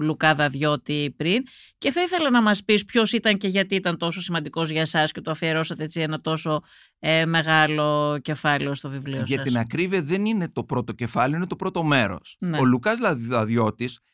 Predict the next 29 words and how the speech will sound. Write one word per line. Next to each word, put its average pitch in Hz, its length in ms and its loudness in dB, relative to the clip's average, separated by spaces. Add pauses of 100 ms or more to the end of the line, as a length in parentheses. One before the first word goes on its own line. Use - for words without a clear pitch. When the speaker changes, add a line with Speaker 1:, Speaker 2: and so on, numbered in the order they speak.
(120)
Speaker 2:
ήταν 180 300 -2
ένας 226 240 -2
αγωνιστής 151 540 0
του - 100 -6
είκοσι 131 340 0
ένα, 117 480 0 (140)
που 165 140 4
μετά 151 420 2
την, 165 220 0
ε, 123 840 0
αποκατάσταση 147 1040 0
του 135 260 0
εθνικού 131 460 0
κράτους, 135 720 0
ε, 190 200 2
με 165 140 0
την 156 180 -2
έλευση 160 420 2
του 131 120 0
Όθωνα 139 380 2
των 131 120 -4
Βαβαρών 131 600 2 (200)
και 151 120 0
τα 147 120 2
λοιπά, 135 300 2
αναγκάστηκε 220 600 0
να 208 80 0
γίνει 233 260 0
ληστής. - 560 0